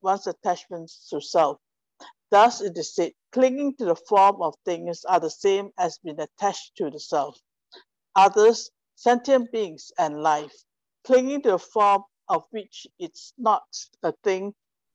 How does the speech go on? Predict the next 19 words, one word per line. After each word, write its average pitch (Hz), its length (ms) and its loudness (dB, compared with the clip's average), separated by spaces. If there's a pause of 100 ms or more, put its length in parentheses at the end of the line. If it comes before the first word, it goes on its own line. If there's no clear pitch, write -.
(220)
it 208 160 0
is 180 140 -2
the 180 100 -8
same 240 460 2
as 170 200 -6
being 175 260 -6
attached - 600 -4
to 165 160 -8
the 156 100 -16
self. - 460 -4 (560)
Others, 214 560 4 (340)
sentient 214 640 -2
beings 190 500 -8
and 147 240 -8
life. 147 260 -2 (800)
Nagarjuna 214 840 2
Treatise 208 600 -8
also 196 480 0
said, 170 360 -6